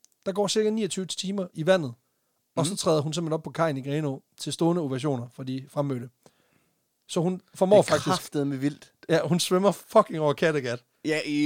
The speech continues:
Speaker 2: øh,
Speaker 1: I
Speaker 2: døgn
Speaker 1: nitten hundrede
Speaker 2: og fem timer.
Speaker 1: i nit-, og i nitten hundrede syvogtredive. Det er sindssygt. En lille kuriøs detalje, det er den måde, hun spiser på under turen, fordi, øh, hun er jo i vandet samtlige niogtyve timer.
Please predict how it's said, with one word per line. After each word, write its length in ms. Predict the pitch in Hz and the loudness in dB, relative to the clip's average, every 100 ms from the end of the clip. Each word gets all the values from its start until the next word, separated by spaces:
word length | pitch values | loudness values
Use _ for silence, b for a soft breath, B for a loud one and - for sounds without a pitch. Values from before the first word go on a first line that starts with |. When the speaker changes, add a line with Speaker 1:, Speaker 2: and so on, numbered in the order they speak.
| 147 | 0
Speaker 2:
øh, 120 | 143 143 | -2 -2
Speaker 1:
I 80 | 143 | 0
Speaker 2:
døgn 80 | 175 | 0
Speaker 1:
nitten 160 | 156 180 | 2 4
hundrede 280 | 190 143 135 | 6 4 0
Speaker 2:
og 80 | |
fem 220 | - 180 160 | 0 -2 -2
timer. 360 | 170 175 175 156 | -4 -2 -4 -2
Speaker 1:
i 80 | 175 | 2
nit-, 220 | 180 - | 2 2
og 140 | 165 | 2
i 20 | 170 | 2
nitten 220 | 185 180 | 0 0
hundrede 160 | 165 | 0
syvogtredive. 640 | 156 196 139 135 123 143 165 - | 0 -2 -4 -6 -8 -10 -12 -8
Det 60 | |
er 40 | 143 | -4
sindssygt. 400 | - 135 123 110 b b b b b | -4 -6 -8 -10 b b b b b
En 80 | 185 | -4
lille 160 | 220 | -4
kuriøs 260 | 190 220 170 | 0 0 0
detalje, 340 | 160 - 170 | -2 0 0
det 140 | 165 160 | 0 -2
er 40 | |
den 140 | 160 156 | -2 -2
måde, 120 | 170 | -2
hun 120 | 165 | -2
spiser 320 | - 208 135 | -4 -4 -4
på 140 | 120 147 | 0 0
under 160 | 131 | 0
turen, 280 | 117 160 127 | -4 -2 -2
fordi, 340 | - 147 185 165 | -4 -6 -6 -4
øh, 300 | 147 147 139 | 0 0 -2
hun 120 | 135 175 | -2 2
er 40 | |
jo 80 | 170 | 2
i 100 | 160 | 4
vandet 260 | 214 151 | 2 0
samtlige 480 | - 127 - 131 107 - | 0 -2 -2 -6 -8 -6
niogtyve 300 | 156 117 131 | -4 -4 -4
timer. 300 | - 131 | -6 -6